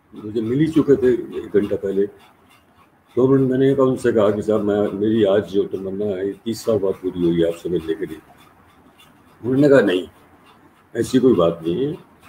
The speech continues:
रईस मुझे आपके बारे में सब बता चुके हैं।"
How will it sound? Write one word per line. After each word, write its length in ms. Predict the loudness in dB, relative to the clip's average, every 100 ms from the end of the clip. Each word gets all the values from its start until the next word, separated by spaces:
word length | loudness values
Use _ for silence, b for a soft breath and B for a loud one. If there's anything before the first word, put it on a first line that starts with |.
| _ _ -20 -20 -20 -20 -18 0
रईस 300 | 4 6 4
मुझे 180 | 4 6
आपके 280 | 6 4 2
बारे 220 | 4 4
में 220 | 2 0 -4 -18 -20 -4
सब 120 | -2 -2 -6 -18 -14 -4
बता 180 | -2
चुके 300 | -2 -2 -4
हैं।" 300 | -4 -4 -14